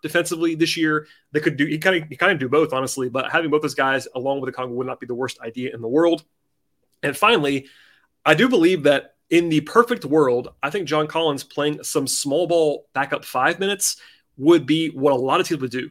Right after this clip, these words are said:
with him. I'm not saying that you have to do that by any means, but I think if you put Collins on a random team, more often than not, he would be playing some center for that team. And I think right now,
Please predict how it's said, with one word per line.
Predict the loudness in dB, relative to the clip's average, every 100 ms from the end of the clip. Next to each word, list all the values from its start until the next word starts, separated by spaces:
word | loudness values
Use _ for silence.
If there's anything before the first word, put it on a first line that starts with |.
| _
with | -20 -18
him. | -18 -8
I'm | -4
not | -2
saying | -2 -2
that | -2
you | -6
have | -2 -2 -2
to | -4
do | 0
that | 0 0 -6 _ _ -2
by | 2
any | 2 2
means, | -2 -4 -10 -6
but | -2 0
I | 0
think | -2 -6
if | -8
you | -6
put | -6 -4
Collins | -4 -2 -2 -4
on | -4 -4
a | -2
random | -2 0 -2 -4
team, | -4 -4 -6 -12 _ _ _ -10
more | -2 0
often | 0 0
than | 0
not, | 2 0
he | 0
would | -2
be | -2
playing | -4 -4 -2
some | -2 0 -2 -2
center | -4 -4 -10 -10
for | -8
that | -6
team. | -8 -12 _ _ _ _ 0
And | 2
I | 4
think | 2 2
right | 0 2
now, | 0 0 0 -2